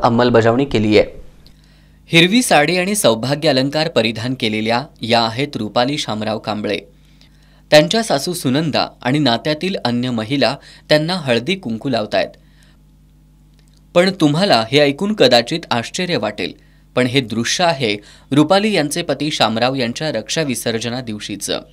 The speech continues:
हेरवाड गावानं विधवा प्रथाबंदीचा निर्णय घेतल्यानंतर आमदार ऋतुराज पाटील यांच्या पुढाकारातून सर्व गावांनी विधवा प्रथाबंदीचा ठराव केलेला कोल्हापूर दक्षिण हा राज्यातला पहिला विधानसभा मतदारसंघ ठरला.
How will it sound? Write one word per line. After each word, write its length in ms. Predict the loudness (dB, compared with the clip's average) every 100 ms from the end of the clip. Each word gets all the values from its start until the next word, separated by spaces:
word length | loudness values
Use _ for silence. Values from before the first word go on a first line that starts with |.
| _ _ _ -20 -20 _ 2
हेरवाड 360 | 4 4 2
गावानं 420 | 4 2 2 -2
विधवा 380 | -2 -4 -2 -2
प्रथाबंदीचा 880 | 0 -2 -4 -4 -4 -2 -4 -2 -4
निर्णय 400 | -2 -4 -4 -4
घेतल्यानंतर 680 | -6 -8 -6 -4 -2 0 0 -4 -16 -20 0
आमदार 340 | 2 6 4 4
ऋतुराज 440 | 0 -2 -4 -2
पाटील 380 | 2 2 2 -2
यांच्या 280 | -2 -4 -6
पुढाकारातून 760 | -6 -8 -4 -2 -2 -4 -6 -8 -18 -16 2
सर्व 320 | 6 6 6
गावांनी 560 | 4 4 2 0 -2
विधवा 400 | -2 -4 -4 -6
प्रथाबंदीचा 800 | -4 -4 -4 -6 -4 -6 -6 -6
ठराव 360 | -6 0 2 2
केलेला 480 | 0 -2 0 0 0 -6 -20 -6
कोल्हापूर 460 | 0 4 4 2 0
दक्षिण 500 | 2 0 0 -2 -2 -6 -16 0
हा 100 | 4
राज्यातला 480 | 6 6 2 0 -2
पहिला 400 | 0 0 0 -2
विधानसभा 560 | -2 -4 -6 -6 -4 -4
मतदारसंघ 800 | -4 -6 -4 -4 -6 -8 -8 -8
ठरला. 440 | -6 -4 -2 -4